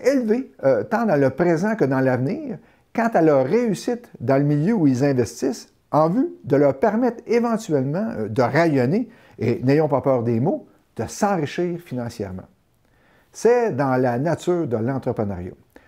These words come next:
En ce sens, pour deux mille seize, la Fédération canadienne de l'entreprise indépendante, euh, la F C E I, avec ses quarante ans d'histoire et ses cent neuf mille membres, a sondé le niveau de confiance des entrepreneurs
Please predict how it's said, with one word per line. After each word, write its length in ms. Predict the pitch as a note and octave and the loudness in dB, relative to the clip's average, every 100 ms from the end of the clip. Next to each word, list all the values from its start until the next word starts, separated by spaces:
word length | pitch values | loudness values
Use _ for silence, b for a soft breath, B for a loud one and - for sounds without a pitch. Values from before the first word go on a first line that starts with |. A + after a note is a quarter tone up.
| b b - | b b -14
En 60 | |
ce 120 | G#2+ C#3 | -4 -2
sens, 360 | B3+ B3+ A3+ | -2 -4 -4
pour 160 | - C3 | -4 0
deux 120 | C#3+ | 0
mille 160 | C#3+ B2+ | 0 -2
seize, 400 | - D4+ C4+ C#3 | -4 -6 -6 -6
la 160 | A#2 | -6
Fédération 680 | G#2 D#3 D3 C#3+ B2 G3+ G3+ | -4 -2 0 -2 -4 -6 -8
canadienne 600 | - F3+ F3+ C3 D#3 F3 | -4 -2 0 -2 -4 -4
de 60 | B2 | -6
l'entreprise 480 | A#2 A2+ A2 C#3+ C3 | -6 -6 -6 -6 -4
indépendante, 720 | G#2+ G#2 G2 G#2 B3+ A3+ G#2 | -4 -4 -8 -8 -10 -10 -10
euh, 80 | G2+ F#2 | -10 -10
la 180 | G#2 - - | -12 -10 -8
F 140 | D#3+ | -8
C 220 | - C#3+ | -2 0
E 100 | A2 | 0
I, 160 | A2+ C#4 _ B B B B B - | -2 -6 _ B B B B B -2
avec 180 | B2 C#3+ | -2 2
ses 220 | D3 C3+ | 0 2
quarante 420 | G#3 G#3 G3 G3 | 0 2 0 0
ans 100 | G3 | -2
d'histoire 580 | D#3 - - D3 - D#3 | -4 -8 -6 -6 -4 -6
et 120 | A2+ | -8
ses 480 | A2 A#2+ A#2 A2+ A2+ | -6 -6 -4 -4 -2
cent 240 | G3+ G3 | 0 0
neuf 240 | F3 E3 - | 0 -2 0
mille 200 | C3+ A#2+ | 0 0
membres, 180 | B2+ - - | -4 -8 -10
a 80 | G#2+ | -10
sondé 520 | - G#3+ G#3 G#3 A#3+ | -2 0 0 -2 -6
le 320 | - C3 B2+ B2 | 0 2 2 2
niveau 240 | F3+ C#4 | 0 -2
de 80 | - | 0
confiance 440 | G#3+ E3+ B3+ D4 | 0 0 -2 -2
des 200 | D#3+ A#2 | -2 -2
entrepreneurs 760 | G#3+ G#3+ E3 C3+ C3 G3+ A#3 | -2 -2 -4 -4 -6 -8 -8